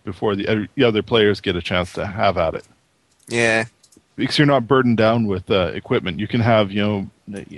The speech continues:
Speaker 1: you can carry the world on your back
Speaker 2: Uh,
Speaker 1: in
Speaker 2: you
Speaker 1: that
Speaker 2: got
Speaker 1: game, and it
Speaker 2: bottomless bags.
Speaker 1: Essentially, yeah. Yeah, so, I mean, you know, I could see it being a lot of fun with, you know, grabbing as much loot as possible before anyone else can gra-, get a chance to grab it.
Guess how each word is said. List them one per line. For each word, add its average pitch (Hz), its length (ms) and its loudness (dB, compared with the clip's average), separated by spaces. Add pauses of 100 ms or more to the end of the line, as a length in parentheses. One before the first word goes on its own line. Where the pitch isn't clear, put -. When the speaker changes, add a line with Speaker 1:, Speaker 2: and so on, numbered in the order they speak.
(120)
Speaker 1:
you 135 100 0
can 151 120 -4
carry 147 260 4
the 117 100 2
world 120 340 4
on 101 100 4
your 95 120 -2
back 95 240 2
Speaker 2:
Uh, - 20 0
Speaker 1:
in 113 60 2
Speaker 2:
you 113 80 2
Speaker 1:
that 113 60 2
Speaker 2:
got 113 100 2
Speaker 1:
game, 95 160 0
and 87 100 -2
it 76 120 -8
Speaker 2:
bottomless 113 440 2
bags. 113 520 2 (600)
Speaker 1:
Essentially, 127 480 0
yeah. 101 280 2 (880)
Yeah, 107 240 2
so, - 160 0
I - 20 4
mean, 123 280 2
you 110 120 -6
know, 120 220 4
I 117 80 2
could 127 160 -4
see 123 260 2
it 101 80 -4
being 113 140 -2
a 101 60 -2
lot 101 180 0
of 95 80 -6
fun 101 240 -2
with, 95 180 -8
you 120 160 -4
know, 107 60 -2
grabbing 107 420 2
as 98 160 -4
much 107 240 -2
loot 113 140 -2
as 92 100 -8
possible 98 640 0 (300)
before 127 260 2
anyone 101 300 0
else 98 240 0
can 90 580 -4
gra-, 95 220 0 (240)
get 107 160 0
a - 40 -2
chance 92 340 -4
to 92 100 -14
grab 92 280 -4
it. 98 120 -6